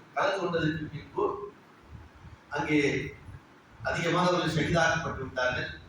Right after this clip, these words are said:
அப்போதுதான் நபி தோ-, நபி த-, நபி ஸல்லல்லாஹு அலைஹி வஸல்லம் அவர்கள் தன் தோழர்களை பார்த்து சொன்னார்கள், "யாராவது இருக்கின்றார்களே, சுத்தி பாருங்க,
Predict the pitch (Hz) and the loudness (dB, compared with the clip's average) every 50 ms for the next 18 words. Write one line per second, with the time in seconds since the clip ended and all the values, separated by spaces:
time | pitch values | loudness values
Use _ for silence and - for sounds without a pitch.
0 | - - - - - 139 143 156 180 180 196 - - - - - - 139 151 151 | -10 -8 -6 -4 -2 -2 0 2 2 2 0 -2 -6 -10 -12 -8 -4 0 0 2
1 | - 160 151 151 156 185 185 147 160 160 156 165 151 147 147 143 156 151 - 160 | 4 4 4 4 4 2 2 0 0 0 0 0 0 0 -2 0 -2 -2 0 0
2 | 165 160 147 147 - - - - 135 131 131 - 135 135 - - 135 143 - 156 | 2 2 2 0 0 -4 -6 -8 -10 -10 -12 -12 -14 -14 -10 -4 -2 0 0 0
3 | 147 - - 131 - 127 127 127 127 131 - 127 123 127 127 127 - 127 127 127 | 0 -2 -4 -8 -4 -2 -2 -2 -4 -6 -10 -12 -10 -8 -8 -8 -8 -8 -4 -2
4 | 131 135 - 143 147 147 143 143 139 139 139 135 127 127 127 127 - 147 147 - | 0 2 4 4 4 2 0 -2 -6 -8 -12 -10 -8 -6 -6 -4 -6 -6 -8 -8
5 | - - 139 147 - 127 127 127 131 139 160 180 185 185 - | -14 -20 -16 -8 -4 -2 -2 -2 -2 -4 -2 -2 -2 -4 -6